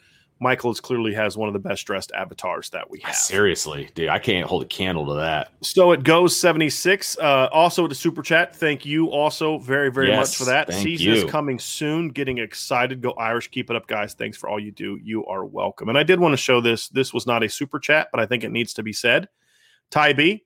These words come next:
Speaker 1: says, "Hey, Brian, Vince held down the fort the other day. Y'all are the best duo in the biz, I B Nation." Listen, I wanna explain something to
Speaker 2: Thanks,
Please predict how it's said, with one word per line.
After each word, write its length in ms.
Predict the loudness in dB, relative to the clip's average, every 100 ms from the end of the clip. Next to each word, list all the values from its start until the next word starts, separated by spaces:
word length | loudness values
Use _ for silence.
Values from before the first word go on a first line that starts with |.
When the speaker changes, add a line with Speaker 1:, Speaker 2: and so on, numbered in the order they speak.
| -12
Speaker 1:
says, 160 | -2
"Hey, 100 | 0
Brian, 500 | 2 4 4 4 -2 -10 _
Vince 260 | -2 -2 0
held 220 | 0 2
down 180 | 0 -2
the 60 |
fort 280 | -4 -4 -2
the 60 | -2
other 160 | -2
day. 300 | -2 0 -2 -4
Y'all 220 | -2 0 0
are 20 |
the 100 | -2
best 300 | -4 -4 -4
duo 240 | -4 -2
in 140 | -4 -8
the 80 |
biz, 340 | -6 -6 -6 -8 -10
I 120 | -10
B 120 | -10
Nation." 340 | -14 -14 -6
Listen, 240 | -2 -2 2
I 140 | 2
wanna 200 | 2 2
explain 320 | 0 0 0
something 220 | 2 4
to 60 |
Speaker 2:
Thanks, 40 | 6